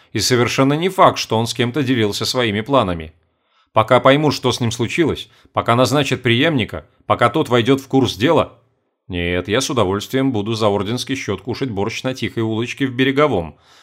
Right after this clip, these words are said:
Но вот обокраденные нами граждане соседней территории не станут сидеть сложа руки.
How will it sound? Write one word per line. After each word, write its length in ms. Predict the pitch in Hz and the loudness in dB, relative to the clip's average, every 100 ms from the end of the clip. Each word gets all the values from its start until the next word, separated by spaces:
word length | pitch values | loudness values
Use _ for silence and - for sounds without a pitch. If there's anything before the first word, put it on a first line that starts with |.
| _ | _
Но 100 | 113 | -2
вот 200 | 110 113 | 0 2
обокраденные 640 | 123 131 131 151 113 120 117 | 4 4 4 2 2 0 2
нами 200 | 120 113 | 0 2
граждане 520 | 123 208 123 110 101 | 2 2 2 -2 -2
соседней 480 | - 110 120 104 104 | -2 -2 -2 -2 -4
территории 580 | 123 131 135 95 87 - - _ | -2 0 0 0 0 -6 -20 _
не 140 | 165 | -4
станут 400 | 190 185 131 104 | 0 2 2 2
сидеть 280 | - 113 147 | -4 -2 -2
сложа 360 | - 117 98 117 | 0 0 2 0
руки. 340 | 113 - 110 | -2 -6 -16